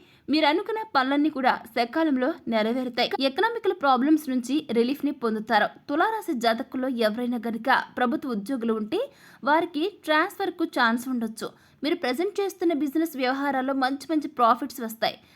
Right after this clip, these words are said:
సమర్థుడైన వ్యక్తి హెల్ప్‌తో అధికార ప్రభుత్వానికి సంబంధించిన వ్యవహారాలు పరిష్కారమవుతాయి. మీరు విదేశాల్లో చదువుకోవాలని లేదా అక్కడ వ్యాపారం చేయాలని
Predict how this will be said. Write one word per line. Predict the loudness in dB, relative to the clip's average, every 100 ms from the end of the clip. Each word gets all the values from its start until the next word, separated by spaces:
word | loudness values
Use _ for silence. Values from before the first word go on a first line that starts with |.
| _ 0
సమర్థుడైన | 2 2 0 -2 0 -2
వ్యక్తి | -2 -4 -2 0
హెల్ప్‌తో | -2 -2 -2 0 2
అధికార | 0 0 -2 -2 0
ప్రభుత్వానికి | -2 -2 -2 -2 -2 -2 0
సంబంధించిన | -2 -2 -4 -4 -4 0 0 0 -2
వ్యవహారాలు | 2 2 2 2 0 -4 -8 _ -4
పరిష్కారమవుతాయి. | -4 -4 -4 -2 -2 -2 -2 -4 -20 _ -4 0
మీరు | 0 0
విదేశాల్లో | -2 -2 2 2 2
చదువుకోవాలని | 0 0 0 2 2 2 0 2
లేదా | 2 2 2 2 -2
అక్కడ | -2 -2 2
వ్యాపారం | 2 2 0 0 0
చేయాలని | 0 0 0